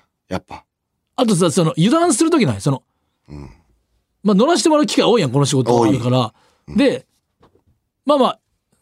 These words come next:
Speaker 2: こんなとこで違うルート行ったことないっていうのはあ-、あるから、
Speaker 1: うん。
Speaker 2: 安心してさ、
Speaker 1: うん。
Speaker 2: 朝携帯のチェックしながらとかさ、メールとかの、マネージャーとかの、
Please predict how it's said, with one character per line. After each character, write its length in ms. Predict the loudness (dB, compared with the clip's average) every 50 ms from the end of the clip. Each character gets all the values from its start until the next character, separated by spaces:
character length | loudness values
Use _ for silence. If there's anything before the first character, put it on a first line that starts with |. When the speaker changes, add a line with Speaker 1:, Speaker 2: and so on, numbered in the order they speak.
| _ _ _ _ _
Speaker 2:
こ 160 | -4 -2 0
ん 80 | 2 2
な 100 | 0 0 -2 -8 _ _ _ _ _ _
と 100 | _ -2
こ 160 | 0 2 2 2
で 80 | 0
違 240 | 0 0 0 2 2 2
う 40 | 2
ル 100 | 2 2
ー 80 | 2 2
ト 100 | 0 0
行 60 | 0
っ 20 |
た 100 | 0 0
こ 60 | 0
と 80 | 2 0
な 100 | 0 0
い 40 | -2
っ 20 |
て 180 | -4 _ -4 -2
い 20 |
う 40 | -2
の 80 | 0 0
は 240 | 0 -2 0 0
あ-、 40 | 0
あ 40 | 0
る 80 | 0 0
か 100 | -2 -2
ら、 60 | 0
Speaker 1:
う 20 |
ん。 120 | 2 2 2
Speaker 2:
安 100 | 2 2
心 240 | 0 2 0 0
し 40 | 0
て 80 | 0 0
さ、 120 | 0 0
Speaker 1:
う 40 | 2
ん。 60 | 2 0
Speaker 2:
朝 140 | 0 0 -2 0
携 180 | 0 0 2 2
帯 500 | 2 2 2 2 2 2 0 0 -2 -4 _ _ _ _ _ _ _ _ _ _ _
の 80 | -4 -2
チ 120 | 0 -2
ェ 20 | -2
ッ 80 | -2 -2
ク 100 | -2 0
し 100 | 0 2
な 100 | 2 2
が 100 | 2 2
ら 40 |
と 80 | 0 0
か 60 | 0
さ、 100 | 0 0
メ 200 | 2 2 2 2
ー 20 | 2
ル 80 | 2
と 60 | 2
か 80 | 0 0
の、 220 | -2 -4 -6 -12 -14 -12 _
マ 140 | -2 0 0
ネ 60 | 2
ー 40 | 0
ジ 60 | 0
ャ 20 | -2
ー 20 |
と 40 | -2 -6
か 40 |
の、 120 | -6 -8